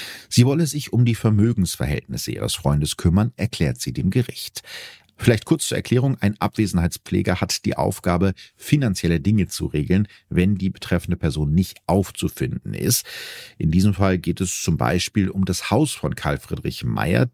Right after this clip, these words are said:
das er über einen Kredit bei der Sparkasse Minden-Lübbecke finanziert hatte. Weil die Raten nicht mehr bedient werden und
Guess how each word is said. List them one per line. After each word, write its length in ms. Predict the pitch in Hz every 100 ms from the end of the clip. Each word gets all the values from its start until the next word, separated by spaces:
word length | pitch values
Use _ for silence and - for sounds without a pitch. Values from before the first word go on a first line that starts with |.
| -
das 180 | 113
er 100 | 139
über 180 | 131 101
einen 160 | 101 95
Kredit 500 | - - 123 - -
bei 80 | 104
der 100 | 98
Sparkasse 540 | - 92 - 92 95
Minden-Lübbecke 720 | 95 113 117 98 139 104 -
finanziert 680 | - - - - - - -
hatte. 200 | - - - - - - - -
Weil 100 | 85
die 100 | 85
Raten 560 | 80 104 143 160 151
nicht 260 | 127 123 -
mehr 220 | 117 107
bedient 640 | 92 101 - 104 120 127 -
werden 400 | 120 127 165 160
und 400 | 98 104 -